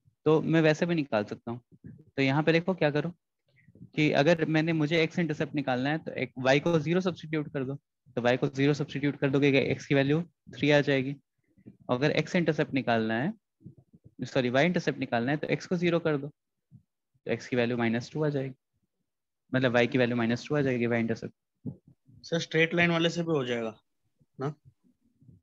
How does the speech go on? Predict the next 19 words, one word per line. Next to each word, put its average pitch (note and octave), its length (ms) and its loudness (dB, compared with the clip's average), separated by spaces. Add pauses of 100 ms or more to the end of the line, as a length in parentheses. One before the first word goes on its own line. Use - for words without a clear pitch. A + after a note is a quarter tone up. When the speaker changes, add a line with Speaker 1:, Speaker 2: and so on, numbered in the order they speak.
(100)
Speaker 1:
स्ट्रेट D#3 460 -2
लाइन D3+ 220 4
वाले D#3+ 200 2
से D#3+ 140 -2
भी D#3+ 100 0
हो D#3+ 100 0
जाएगा D3+ 260 0
मतलब? C#3+ 400 -4 (1300)
Speaker 2:
सर, - 440 -10
मतलब D3+ 380 0
y C3 120 2 (140)
is C3 120 -4
equal C3+ 280 -4
to C3+ 200 -4
mx C3 380 -6 (320)
plus C3 320 -8
c C3+ 180 -2
वाले B2+ 280 -4
से। C#3+ 200 -12